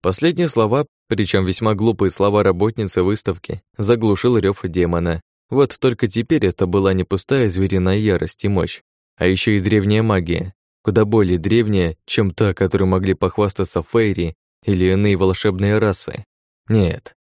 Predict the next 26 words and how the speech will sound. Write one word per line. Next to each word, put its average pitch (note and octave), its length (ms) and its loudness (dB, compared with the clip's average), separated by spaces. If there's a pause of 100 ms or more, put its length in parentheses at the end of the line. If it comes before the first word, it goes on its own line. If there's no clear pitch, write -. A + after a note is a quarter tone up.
(100)
это F#2 220 0
волшебство G2 720 0 (280)
шло G#2+ 280 2
из G#2 160 0
таких A#2+ 360 0
глубин G2+ 440 0
истории, F#2+ 600 -2 (260)
что - 200 0
они B2+ 220 2
терялись A#2+ 480 2
где-то F2 360 0
в E2 60 -4
начале G2 360 0
времён. F#2 440 -2 (580)
Из E2+ 180 -2
пасти C3 340 0
демона A#2 440 2
вырвался G2+ 460 2
горизонтальный G2+ 720 0
торнадо G2 560 0 (140)
алого G2 340 0
пламени. F2+ 540 -2 (440)
Пламени, A2 440 2
внутри F#2+ 380 0
которого A#2+ 460 2
мелькали F#2+ 640 0